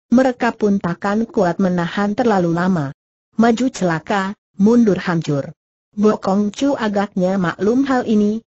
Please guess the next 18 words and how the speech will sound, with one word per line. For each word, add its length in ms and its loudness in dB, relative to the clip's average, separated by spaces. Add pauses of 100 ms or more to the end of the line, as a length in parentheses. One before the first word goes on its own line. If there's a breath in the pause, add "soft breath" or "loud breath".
(140)
maka 400 -2
pemuda 560 2
ini 320 -2
sudah 400 -2
menjadi 560 2
pucat 400 -4
dan 240 0
memutar 480 0
otak 400 -2
mencari 480 0
siasat. 580 -4 (400)
Sementara 800 -2
itu, 500 -2 (220)
ketika 480 -2 (100)
Han 160 0
Sin 240 2
menyelinap 560 2
masuk, 460 -2